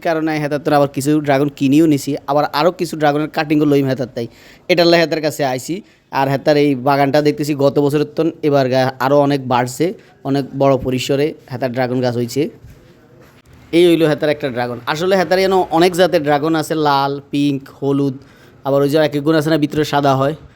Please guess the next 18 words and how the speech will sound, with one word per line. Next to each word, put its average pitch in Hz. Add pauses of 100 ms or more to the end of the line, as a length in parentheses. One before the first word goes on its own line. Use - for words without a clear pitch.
(240)
এরকম 147
উপরে 147
লাল 165
ভিতরে 143
সাদা, 131
এক 127
গুণ 165
আছে 151 (200)
উপরে 156
হলুদ 170 (100)
ভিতরে 131
সাদা, 117 (460)
এরকম 170
আবার 170
বিভিন্ন 160 (120)
ফ্লেভারেরও 151
আছে, 143 (100)
কিছু 147